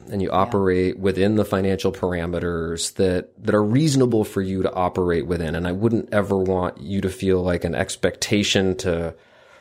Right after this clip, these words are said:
Speaker 1: write thank you notes and purchase cards and, and mail them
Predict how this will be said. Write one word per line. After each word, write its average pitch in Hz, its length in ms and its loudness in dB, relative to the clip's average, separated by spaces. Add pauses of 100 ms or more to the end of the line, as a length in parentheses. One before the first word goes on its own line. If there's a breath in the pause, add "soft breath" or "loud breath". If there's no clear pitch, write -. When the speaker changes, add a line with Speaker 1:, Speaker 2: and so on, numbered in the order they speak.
(100)
Speaker 1:
write 107 320 0
thank 104 280 0
you 107 80 2
notes 98 340 2
and 65 120 -12
purchase 107 380 -2
cards 95 720 0
and, 80 320 -10 (180)
and 87 220 -12
mail 110 280 4
them 90 320 -2